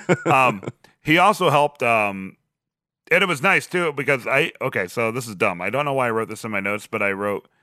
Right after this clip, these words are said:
Speaker 2: "That's nice. It helped Dory find her way home." So obviously I started thinking about Finding Nemo <laughs> and how, how Dory helped, uh, find her way, uh, Nemo's way home by the Sydney Opera House. So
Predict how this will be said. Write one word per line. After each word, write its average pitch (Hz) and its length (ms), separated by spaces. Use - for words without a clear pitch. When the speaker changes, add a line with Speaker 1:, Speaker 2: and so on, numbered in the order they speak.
Speaker 2:
"That's 143 260
nice. 120 400
It 117 120
helped 110 300
Dory 110 340
find 117 360
her 113 100
way 101 220
home." 85 340
So 123 80
obviously 131 580
I 113 80
started 113 300
thinking 110 220
about 101 220
Finding 113 360
Nemo 95 360
<laughs> - 40
and 107 100
how, - 560
how 123 180
Dory 117 400
helped, 110 420
uh, 95 300
find 113 180
her 104 60
way, 104 280
uh, 95 280
Nemo's 101 420
way 101 160
home 92 300
by 90 100
the 87 100
Sydney 107 300
Opera 90 280
House. 85 200
So 107 220